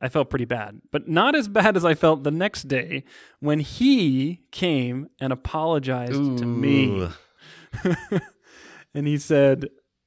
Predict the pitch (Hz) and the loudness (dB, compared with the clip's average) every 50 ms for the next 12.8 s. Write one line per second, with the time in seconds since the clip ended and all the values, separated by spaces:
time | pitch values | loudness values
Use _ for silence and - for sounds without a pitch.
0 | _ _ _ _ _ _ _ _ - - 135 147 143 139 147 147 143 - 151 131 | _ _ _ _ _ _ _ _ -8 -2 0 0 2 4 4 4 4 2 -2 -2
1 | - 131 123 120 113 - - 160 156 156 156 156 156 151 147 147 - 127 123 123 | 0 -2 -2 -2 -6 -6 -4 0 0 2 2 0 0 -2 -2 -4 -6 -6 -6 -6
2 | 127 120 - 135 127 123 117 113 117 - 139 135 135 135 127 - 135 135 135 135 | -6 -6 -6 -6 -6 -6 -6 -8 -8 -6 -4 -2 -2 -4 -4 -6 -6 -4 -4 -6
3 | - - 135 131 131 131 123 123 127 123 - - 165 175 170 156 147 135 - 202 | -8 -8 -8 -6 -4 -4 -4 -6 -8 -8 -8 -6 -2 0 2 2 2 2 -2 -8
4 | - - - - - 139 - 156 156 214 294 269 175 170 170 - 160 147 143 139 | -12 -14 -16 -14 -14 -14 -12 -8 -6 -4 -2 0 0 0 0 0 0 0 0 0
5 | 131 127 120 127 127 139 135 135 131 - 143 135 131 139 135 135 131 - 135 135 | -2 -4 -6 -4 -4 -4 -4 -4 -4 -4 -4 -4 -2 -2 -4 -4 -4 -6 -6 -6
6 | 127 127 127 127 123 117 113 - - 135 131 135 123 117 113 101 - - - - | -6 -6 -6 -8 -8 -10 -12 -12 -8 -6 -6 -6 -6 -8 -12 -14 -16 -20 -20 -20
7 | _ _ _ _ 120 131 143 147 143 139 139 113 98 - 240 156 - - - - | _ _ _ _ -8 -8 -6 -6 -2 0 0 0 0 0 0 0 0 0 -2 -4
8 | - 160 - - - 143 113 117 127 123 165 _ 127 127 - - 98 117 127 135 | -2 -4 -4 -6 -8 -12 -10 -10 -12 -14 -12 _ -12 -14 -12 -12 -12 -8 -4 -4
9 | 131 131 127 117 107 - - - 80 76 76 - 80 80 - - - - - _ | -2 0 -2 -2 -4 -4 -8 -8 -8 -8 -10 -12 -14 -16 -16 -18 -20 -20 -20 _
10 | - 143 147 139 139 139 135 - - 156 151 151 175 185 180 175 208 220 214 185 | -8 -4 -2 0 0 0 -2 -4 -6 -8 -4 -2 0 0 0 0 0 0 2 4
11 | 160 151 147 143 143 143 139 139 143 143 139 - 170 147 - _ - - - 202 | 6 6 4 4 4 2 2 2 2 0 -2 -2 -4 -6 -6 _ -20 -10 -6 -2
12 | 196 190 185 165 156 143 123 131 131 135 131 131 131 131 131 | -2 0 2 2 0 0 2 2 0 2 2 2 0 0 -2